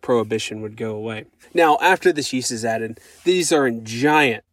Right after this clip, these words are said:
usually open air tanks, sometimes, uh, steel,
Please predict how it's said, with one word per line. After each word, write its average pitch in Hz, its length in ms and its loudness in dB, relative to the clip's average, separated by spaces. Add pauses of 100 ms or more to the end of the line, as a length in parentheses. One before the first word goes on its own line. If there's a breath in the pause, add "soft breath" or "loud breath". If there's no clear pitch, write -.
(440)
usually 196 640 2
open 170 340 4
air 135 280 2
tanks, - 520 -4
sometimes, 175 720 0 (160)
uh, 123 240 -2
steel, 147 520 2